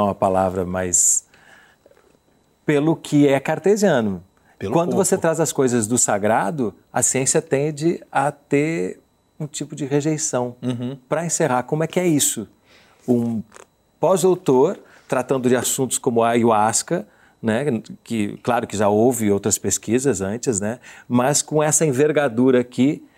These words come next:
Speaker 1: fazendo ciência.
Speaker 2: É um pouco da herança cartesiana mesmo, né? Quando você separa a mente e o corpo, a mente a gente não pode mexer, a gente pode mexer no corpo, então a gente pode estudar o corpo, né? A, é, aí vem um outro,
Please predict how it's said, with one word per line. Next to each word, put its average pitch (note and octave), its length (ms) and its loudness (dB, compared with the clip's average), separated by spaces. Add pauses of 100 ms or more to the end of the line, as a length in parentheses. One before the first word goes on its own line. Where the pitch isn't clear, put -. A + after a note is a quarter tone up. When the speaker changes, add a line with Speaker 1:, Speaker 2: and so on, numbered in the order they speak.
(180)
Speaker 1:
fazendo B2+ 440 -2
ciência. G2+ 480 -4 (800)
Speaker 2:
É E3 100 2
um G3+ 120 0
pouco A3+ 180 0
da A3+ 80 2
herança A3+ 420 4 (240)
cartesiana B3 600 0
mesmo, D#3+ 340 2
né? C3 80 0
Quando F3+ 180 -4
você - 120 -4
separa D3+ 300 2
a - 20 -2
mente C3+ 200 -4
e C3 40 -6
o - 20 -14
corpo, D#3 360 0
a C3 40 2
mente D3 320 -4
a - 20 -6
gente F#3+ 200 -8
não F#3+ 80 -6
pode F#3+ 180 0
mexer, F3+ 320 -4
a A2 40 -6
gente G#2 120 -10
pode A#2 180 -4
mexer B2+ 260 -8
no C#3+ 120 -8
corpo, G#2+ 240 -8
então A2+ 120 -4
a A2+ 40 -4
gente C#3+ 120 -10
pode C3 180 0
estudar C3 320 0
o D3+ 80 2
corpo, G#2 400 -8 (520)
né? B2+ 220 2 (420)
A, A#2+ 280 2
é, B2 160 4
aí B2 200 4
vem D3+ 200 0
um D#3+ 100 4
outro, D3+ 340 0